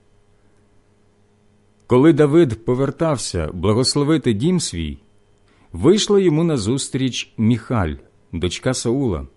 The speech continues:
і каже: «Оце ж і достойно виступав сьогодні цар Ізраїля,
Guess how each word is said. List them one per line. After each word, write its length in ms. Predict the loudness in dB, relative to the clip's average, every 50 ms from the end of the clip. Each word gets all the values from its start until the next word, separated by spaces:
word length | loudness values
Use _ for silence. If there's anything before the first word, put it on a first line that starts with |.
| _ _ _ _ _ _ _ -4
і 120 | -4 -4
каже: 520 | -4 -2 -2 -2 -2 -2 -4 -6 -10 -12 -12 _ _ _ _ _ _ _ _ _ _ _ _ _ _ _ _ _ _ _ _ _ _ _ _ _ _ _ _ _ _ _ _ _ _ _ _ -4
«Оце 400 | 0 0 0 0 2 4 4 4
ж 180 | 4 2 -4 -8 _ -2
і 120 | -2 2
достойно 720 | 4 2 2 2 0 -2 2 4 4 6 6 4 2 2 2
виступав 680 | 0 0 -2 0 -2 -2 0 0 0 0 0 0 -2
сьогодні 560 | -2 -2 -2 0 2 2 0 2 2 0 0
цар 360 | 0 -2 -4 -2 -2 -2 -2 -2
Ізраїля, 800 | -4 -4 -2 -2 -2 -2 0 0 0 0 0 -2 -2 -4 -6